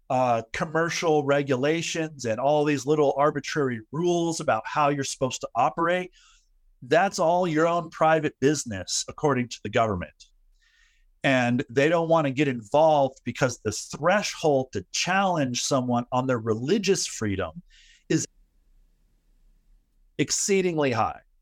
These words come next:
And there's a church that exists to kind of prove this point about how the government has no business in your claims of religious freedom.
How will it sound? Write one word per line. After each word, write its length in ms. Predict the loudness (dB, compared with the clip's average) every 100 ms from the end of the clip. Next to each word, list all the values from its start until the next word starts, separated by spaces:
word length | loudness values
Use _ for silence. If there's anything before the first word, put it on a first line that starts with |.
| _ _ _ _ _ _ _ _ _ _ _ _ -2
And 120 | 0
there's 200 | 0 0
a 60 | -2
church 680 | -2 0 0 0 -6 -8 _ 0
that 240 | 0 0 _ -8
exists 680 | -8 -6 -4 0 0 -2 -6
to 80 |
kind 260 | -6 -4 -4
of 140 | -6
prove 560 | -10 -2 2 4 2 2
this 260 | 0 0 -4 _
point 400 | 0 0 0 -4
about 320 | 0 0 0
how 140 | 0
the 100 | 0
government 580 | -2 0 0 0 -6 -6
has 280 | -2 -2 -2 -8
no 460 | 0 2 2 0 -2
business 840 | 2 2 0 -6 -10 -8 -8 -8 _ _ _ _ _ _ -4
in 320 | -2 -2 0
your 300 | 2 4 2
claims 600 | -6 -2 0 0 -2 -2
of 140 | 0
religious 500 | 0 2 0 -2 -4
freedom. 360 | -4 -4 -4